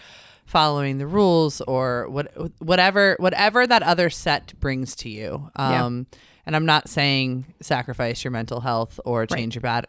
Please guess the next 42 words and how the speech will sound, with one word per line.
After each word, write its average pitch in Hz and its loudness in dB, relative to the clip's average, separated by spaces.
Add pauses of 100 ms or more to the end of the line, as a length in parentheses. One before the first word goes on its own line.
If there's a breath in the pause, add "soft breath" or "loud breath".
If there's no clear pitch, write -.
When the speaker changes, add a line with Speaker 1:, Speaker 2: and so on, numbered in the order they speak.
Speaker 1:
your 127 -8
boundaries 117 -2
or 120 -2
anything, 113 -6 (500 loud breath)
but 143 4 (680)
watching 165 4
those 214 4
magical 143 2
things 160 -4
that - 0
can 139 -2
Speaker 2:
Mm-hmm. - 0
Speaker 1:
make 170 0
your 123 -4
partner 139 -2
who 156 0
they 156 2
are, 233 2 (1000)
you 175 0
know, 160 4
because 160 0
those 185 2
people, 208 0
for 156 -6
the 151 0
most 147 0
part, 139 0
raised 127 -6 (640)
most 127 -8
of 120 -6
our 117 -8
partners, - -14
you 143 -4
know? 131 -4
Like, 202 2
Speaker 2:
Right. 170 4
Speaker 1:
and 151 -2
I 160 2
can 202 0
see 185 0
moments 156 0
where 147 -4